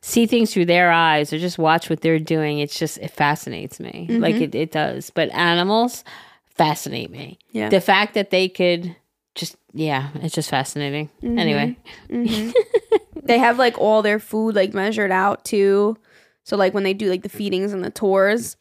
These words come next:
Speaker 2: like, in the morning, they set it all up. So you only take from, like, a certain bin. So they get a certain amount of food each day. And it's really cool. They eat cucumbers and squash and leaves. And they have these, like, special crackers that they love. But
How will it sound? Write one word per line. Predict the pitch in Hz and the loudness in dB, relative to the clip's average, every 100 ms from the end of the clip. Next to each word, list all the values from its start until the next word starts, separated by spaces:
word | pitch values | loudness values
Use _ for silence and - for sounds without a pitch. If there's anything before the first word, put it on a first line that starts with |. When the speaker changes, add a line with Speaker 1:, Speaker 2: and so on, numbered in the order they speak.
| - | -10
Speaker 2:
like, | 208 | -6
in | 214 196 | -4 -2
the | |
morning, | 196 190 202 | 0 2 0
they | 202 202 | -2 -2
set | 196 190 | -2 0
it | 185 | 2
all | 180 | 2
up. | 180 | 0
So | - | -2
you | 202 | -4
only | 190 196 | -4 -4
take | 202 185 | -4 -6
from, | 202 | -6
like, | 190 | -8
a | 202 | -8
certain | - 180 208 | -8 -6 -6
bin. | 202 208 202 202 214 | -2 0 2 0 -4
So | 208 | -6
they | 202 | -4
get | 202 | -4
a | - | -4
certain | - 196 196 | -6 -6 -4
amount | 196 208 | -2 -2
of | |
food | - - 202 202 202 226 | -4 -2 0 2 0 -2
each | 226 220 - | -4 -8 -6
day. | 202 196 196 214 214 214 _ _ - _ - | 0 2 2 0 -2 -6 _ _ -20 _ -8
And | |
it's | 208 | -4
really | 214 196 | 0 -2
cool. | 196 202 175 | 0 2 2
They | 185 | 2
eat | 190 185 - _ _ | -2 -4 -8 _ _
cucumbers | - 277 - 285 262 254 254 254 254 254 254 254 254 | -4 -4 -2 0 0 2 2 2 2 2 0 0 -2
and | 202 - | -6 -8
squash | - - 202 220 240 240 240 233 233 233 233 - - | -10 -2 2 4 6 4 4 2 2 0 -2 -6 -6
and | 190 190 | -6 -4
leaves. | 214 240 240 240 233 233 233 226 226 - - _ _ - | -2 0 0 0 0 0 -2 -4 -10 -14 -16 _ _ -12
And | 196 196 302 - | -8 -8 -10 -8
they | 202 | -4
have | 196 | -4
these, | 190 | -4
like, | - - | -6 -6
special | - 208 180 | -6 -6 -6
crackers | - 202 226 - 233 233 | -4 -2 -2 -2 -4 -2
that | 220 - | -4 -2
they | 208 | -2
love. | 214 214 214 214 202 | 2 2 4 2 2
But | 208 | -2